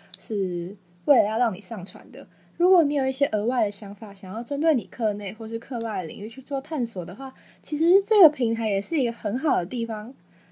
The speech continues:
可以让你去检视自己的成长，也是一个很好的动力，让你可以真正可以开始去把你想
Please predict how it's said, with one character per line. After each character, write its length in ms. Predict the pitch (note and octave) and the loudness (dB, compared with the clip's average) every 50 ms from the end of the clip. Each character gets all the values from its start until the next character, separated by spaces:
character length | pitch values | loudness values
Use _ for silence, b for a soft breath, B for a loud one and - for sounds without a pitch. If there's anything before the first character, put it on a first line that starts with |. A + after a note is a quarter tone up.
| b - | b -12
可 100 | - C#4 | -8 -8
以 100 | B3+ A#3+ | -6 -4
让 200 | A3+ A#3+ A#3+ A3 | -4 -4 -4 -4
你 80 | G3+ F3+ | -4 -6
去 180 | - - - G#3+ | -8 -10 -10 -10
检 240 | - - - - - | -6 -4 -4 -4 -4
视 180 | - - A3+ | -6 -10 -8
自 120 | G3+ A3 A3 | -8 -8 -6
己 160 | A3 F#3+ - | -4 -6 -6
的 60 | - | -6
成 260 | - - G#3+ F3 F#3 | -8 -10 -8 -8 -8
长， 220 | F#3+ A3 G#3+ - - B B B B B | -6 -6 -8 -8 -10 B B B B B
也 100 | - - | -16 -12
是 160 | - - A#3 A3 | -10 -6 -4 -2
一 80 | G3+ | -2
个 80 | G3+ G3 | -2 -2
很 160 | - G3+ G3+ | -4 -8 -4
好 220 | A3+ C4 A#3+ F3+ | 0 0 0 0
的 60 | F3 - | 0 0
动 260 | - C4 A#3+ G#3+ G#3+ | 2 2 2 2 2
力， 180 | A#3+ A3 - - | -2 -4 -6 -6
让 200 | B3 C4 A#3+ A3+ | -4 -2 -2 -2
你 100 | F#3+ D3+ | -4 -6
可 180 | - - A3 | -10 -10 -8
以 100 | G#3 G3+ | -8 -8
真 220 | G3 - C4+ C#4+ D#4 | -8 -6 -6 -2 0
正 160 | F4+ F4+ D#4 | 2 2 2
可 160 | C#4 C4 B3 A3 | 2 -2 -6 -8
以 40 | |
开 180 | A3 A#3+ A#3 A#3 | -8 -8 -8 -8
始 140 | A#3 - G3+ | -8 -10 -12
去 180 | - - G#3 | -12 -12 -14
把 180 | G3 F#3+ F#3+ F#3 | -14 -12 -10 -10
你 120 | F#3+ G3+ | -8 -8
想 220 | A3+ - - G#3+ | -10 -10 -12 -14